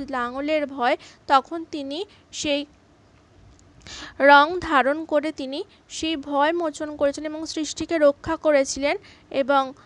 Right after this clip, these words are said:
আহ, সেই, উম, বলরামকে "জয় জগদীশ হরে" অর্থাৎ সেই "জয় জগদীশ, তোমাকে, তোমার জয় হোক।" এভাবে তিনি অষ্টম অবতার হিসাবে বলরাম এসেছিলেন। আহ,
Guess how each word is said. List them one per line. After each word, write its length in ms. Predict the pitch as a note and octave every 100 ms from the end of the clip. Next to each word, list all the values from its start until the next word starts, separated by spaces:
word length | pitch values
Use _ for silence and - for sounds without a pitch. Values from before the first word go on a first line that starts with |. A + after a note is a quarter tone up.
| -
আহ, 440 | - C4 C4 B3+ C4 -
সেই, 460 | - - E4 F4 F#4 - C4
উম, 280 | C4 B3+ A#3+ - B3+
বলরামকে 880 | C4 B3+ C#4 D#4 E4 D4 - C4 D#4+ - - _ B3
"জয় 400 | B3+ C#4 D4 E4+
জগদীশ 680 | E4 D4 C4+ C4 C#4+ C4+ -
হরে" 340 | C4+ A3+ -
অর্থাৎ 480 | - B3+ - D#4+ E4+ - - _
সেই 300 | - D4 C#4
"জয় 400 | B3 C#4 C4+ D4
জগদীশ, 680 | D4+ D4 B3+ C4 C4+ F4 - - - _
তোমাকে, 500 | C#4 C#4 C4+ - F4 G#4+ - _ _
তোমার 320 | C#4 D4 D#4+
জয় 380 | C4+ C4+ A#3+ B3+
হোক।" 240 | B3+ A3 G#3 _ _ -
এভাবে 360 | D#4+ F4 F4+ F4
তিনি 240 | E4+ E4+
অষ্টম 500 | D4 C4+ - D#4+ F4+ G4 - -
অবতার 400 | C#4 D4 D4+ D4+
হিসাবে 420 | D4 D4 C4+ D#4+
বলরাম 560 | C4+ B3 B3+ C#4 D4+
এসেছিলেন। 640 | D4 C4+ C#4 - C#4+ C#4 F#4
আহ, 800 | - - - - C4 B3+ B3+